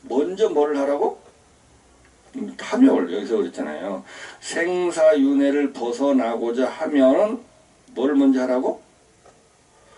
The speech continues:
먼저 탐욕과 가래를 먼저 제거시켜라. 그래서 마음이 맑아지면 마음이 맑아진 그 청정한 마음으로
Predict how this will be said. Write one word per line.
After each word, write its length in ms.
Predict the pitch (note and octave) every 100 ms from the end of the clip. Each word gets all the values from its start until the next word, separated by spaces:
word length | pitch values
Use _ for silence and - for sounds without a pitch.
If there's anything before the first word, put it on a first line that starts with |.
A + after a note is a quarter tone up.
| - - -
먼저 520 | - A#2+ B2 C3 A2 - _ _ -
탐욕과 1080 | - - G3 G#3+ F#3 - - E3 F3+ F#3 - -
가래를 720 | - - C#3 C3+ F#3 F4 - _ -
먼저 600 | G#3+ G#3 G3 G#3+ C4+ - _ _
제거시켜라. 760 | - - G2 F2 - - - - _ _ _ _ _ _ _ _
그래서 420 | - F3+ F3+ A#3
마음이 460 | - - - C3+ A3
맑아지면 1400 | F3+ - A2+ B2+ F#3 G3 - - A#3 B2+ G#3+ C4+ B3+ - _ _ - - - - -
마음이 460 | - - - F3 A3
맑아진 800 | F#3+ - C3 C3+ F#3 - F3 F3+
그 260 | F3 E3+ -
청정한 640 | - A3 G#3+ G3 F3 F3+ F3+
마음으로 920 | C3 - D3 D3 A2+ C3 E3+ -